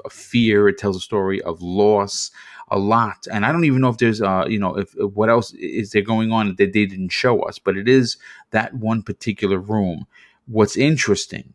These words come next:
and what is even more exciting for me, and I believe Zemi will, will, uh, mirror this, is that the voice actors in this is, uh, James McAvoy, Daisy Ridley,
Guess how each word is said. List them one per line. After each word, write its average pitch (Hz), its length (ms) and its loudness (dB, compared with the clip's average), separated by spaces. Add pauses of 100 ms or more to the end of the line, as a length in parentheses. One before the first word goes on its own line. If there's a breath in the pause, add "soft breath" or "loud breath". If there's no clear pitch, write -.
(120)
and 95 180 -2
what 104 180 0
is 92 220 0
even 101 340 0
more 107 220 0
exciting 104 460 0
for 104 160 -2
me, 107 180 4
and 95 100 2
I 90 40 0
believe 107 260 0
Zemi 101 320 0
will, 90 400 0
will, 92 300 -2
uh, 82 180 -2
mirror 113 340 2
this, 78 380 -2 (320 loud breath)
is 104 240 2
that 98 280 0
the 101 100 2
voice 120 500 2
actors - 720 -4
in 95 200 -2
this 92 200 -6
is, 90 160 -8
uh, 87 240 0 (140)
James 113 420 0
McAvoy, 90 720 -2 (440 loud breath)
Daisy 127 420 4
Ridley, 104 640 2